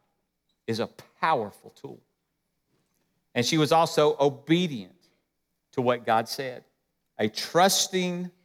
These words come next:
mother and an obedient mother is a godly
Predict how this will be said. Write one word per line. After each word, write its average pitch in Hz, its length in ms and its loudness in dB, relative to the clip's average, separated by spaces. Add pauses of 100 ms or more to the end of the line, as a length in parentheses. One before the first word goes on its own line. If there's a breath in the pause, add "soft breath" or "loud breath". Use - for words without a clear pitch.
mother 143 500 2 (840)
and 113 100 -2
an 113 120 2
obedient 131 640 0
mother 104 480 -6 (1000)
is 107 140 -4
a 104 80 -4
godly 101 580 -2